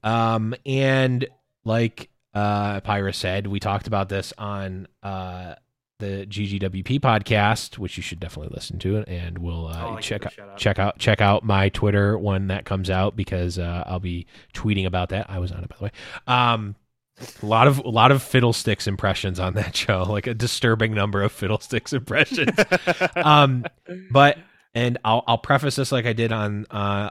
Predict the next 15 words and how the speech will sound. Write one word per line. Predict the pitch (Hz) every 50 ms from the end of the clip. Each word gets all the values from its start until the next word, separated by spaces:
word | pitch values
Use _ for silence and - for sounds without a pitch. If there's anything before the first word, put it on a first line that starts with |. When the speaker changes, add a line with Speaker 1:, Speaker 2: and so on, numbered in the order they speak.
| - -
Speaker 1:
uh, | 101 98 98 98
before. | 98 101 95 - - - 147 143 135 113 101 101 - - - - _ _ _ _ _ _ -
These | 101 101 123 127 110 123
numbers | 127 135 147 143 139 131 107 120
might | 123 131 120 113
be | 113 113
off | 113 113 107 98 -
because | - 101 95 101 104
I'm | 98 104 101 101
referencing | 107 107 107 - 120 117 113 - 120 113 110 107 104 -
a | 104 104 98 98 98 95 92 92 -
tweet | - - - - - 107 120 120 110 101 - - - - 104
that | 101 92 92 92
I | 90 90
saw | - - - 104 95 95 92 90 90 90 90